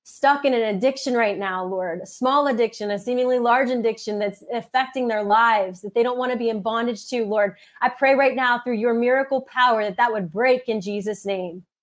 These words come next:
Lord, I just thank you for the month of miracles. I thank you for the redemption. I thank you for the death on the cross,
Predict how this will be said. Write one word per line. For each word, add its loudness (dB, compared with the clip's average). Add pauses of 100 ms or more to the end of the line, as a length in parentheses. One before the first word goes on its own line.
(1200)
Lord, 2
I 4
just -4
thank 2
you -2
for -2
the 2
month -4
of -2
miracles. -2
I 0
thank -2
you -4
for -2
the 0
redemption. -2
I -2
thank -2
you -4
for -2
the -2
death 0
on -4
the -2
cross, 2